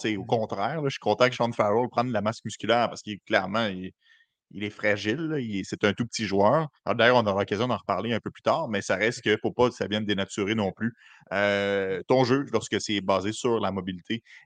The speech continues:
Speaker 1: et la rapidité. Bon, Marty, euh, assez fait le tour pour, euh, la défensive. On pourrait se projeter du côté des attaquants, puis, euh, Guillaume Villeneuve le souligne, à la lumière du camp des recrues, ça va nous prendre un ou deux gros attaquants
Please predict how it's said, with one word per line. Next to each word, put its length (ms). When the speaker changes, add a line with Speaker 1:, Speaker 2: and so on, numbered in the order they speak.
Speaker 1:
et 100
la 160
rapidité. 480
Bon, 160
Marty, 460
euh, 280
assez 340
fait 140
le 60
tour 280
pour, 260
euh, 40
la 120
défensive. 600
On 40
pourrait 140
se 80
projeter 400
du 80
côté 240
des 160
attaquants, 440
puis, 220
euh, 80
Guillaume 240
Villeneuve 360
le 60
souligne, 380
à 40
la 80
lumière 320
du 100
camp 140
des 160
recrues, 300
ça 100
va 100
nous 80
prendre 300
un 140
ou 120
deux 280
gros 360
attaquants 380